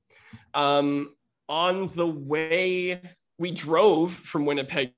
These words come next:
to, to New Glasgow to move. And on the way there, I started exhibiting symptoms of chicken pox. So I had chicken pox for the first, like, week and a half of my life in Nova Scotia.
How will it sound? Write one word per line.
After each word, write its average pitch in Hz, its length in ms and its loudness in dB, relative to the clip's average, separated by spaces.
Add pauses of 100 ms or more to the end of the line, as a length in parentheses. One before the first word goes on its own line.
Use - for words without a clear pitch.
to, 131 240 -2
to 127 400 -6
New 120 140 -8
Glasgow 117 840 -2
to 147 100 -8
move. 117 560 -6
And 117 140 -4
on 123 120 -2
the 110 60 -6
way 135 200 -2
there, 110 360 -4
I 113 140 -4
started 107 320 -6
exhibiting 113 460 -6
symptoms 113 420 -8
of 107 420 -8 (140)
chicken 185 260 0
pox. 139 460 -6 (460)
So 147 200 -2
I 135 80 0
had 135 300 -6
chicken 226 300 0
pox 156 340 -2
for 151 120 -8
the 131 100 -8
first, 135 340 -2
like, 117 340 -2
week 135 260 -4
and 139 60 2
a 123 60 -2
half 127 420 -8
of 127 300 -8 (140)
my 123 160 -4
life 113 380 -6
in 123 140 -10
Nova 113 220 -6
Scotia. 185 480 2